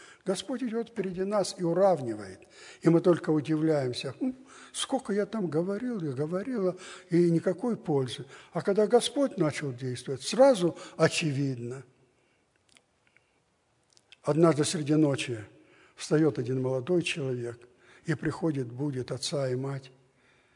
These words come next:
и говорит: "Помолитесь за меня".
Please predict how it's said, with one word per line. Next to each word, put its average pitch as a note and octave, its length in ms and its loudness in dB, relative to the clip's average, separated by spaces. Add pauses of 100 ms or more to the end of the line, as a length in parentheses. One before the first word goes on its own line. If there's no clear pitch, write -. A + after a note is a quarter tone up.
(220)
и C3+ 80 -10
говорит: C3 640 -2 (680)
"Помолитесь C3+ 680 -4
за A2+ 160 -10
меня". F#2+ 360 -16